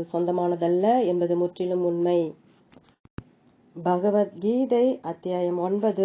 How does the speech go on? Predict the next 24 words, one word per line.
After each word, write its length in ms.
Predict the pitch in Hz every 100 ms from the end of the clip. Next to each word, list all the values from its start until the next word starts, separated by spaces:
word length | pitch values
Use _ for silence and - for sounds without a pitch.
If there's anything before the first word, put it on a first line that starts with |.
| 202
ஸ்லோகம் 460 | - 185 180 180
முப்பது 500 | 180 190 - 233 226 240
மற்றும் 300 | 214 196 185
முப்பத்தி 460 | 175 - 190 190 175
ஒன்று. 460 | 175 175 170 165 - - _ _ - _ _ _ _ _ _ _ -
சபலம் 480 | 185 170 185 196 220
என்பது 360 | 202 190 180 185
சர்க்கரை 480 | 185 170 - 190 190
பூச்சு 340 | 190 180 - 185
கொண்ட 320 | 180 175 208
நஞ்சு. 460 | 190 180 175 180 165 - _ _ -
அதன் 280 | 180 202 220
ருசி 300 | 208 202 254
சுவையானது, 720 | 226 208 214 214 208 196 185 190
ஆனால் 380 | 170 175 175 170
மரணம் 460 | 170 175 185 190
நிச்சயம். 580 | 185 175 - 180 180 202 254 - - -
இந்த 180 | 202 208
உலகின் 440 | 208 240 262 254 220
மக்கள் 380 | 208 202 240
எதிர்பார்க்கும் 760 | 226 208 220 214 220 208 214 208
மகிழ்ச்சி 460 | 190 202 220 220
நிரந்தரமாக 800 | 233 196 190 185 190 185 180 185
நீடிக்காது. 840 | 180 180 180 180 - 175 170 170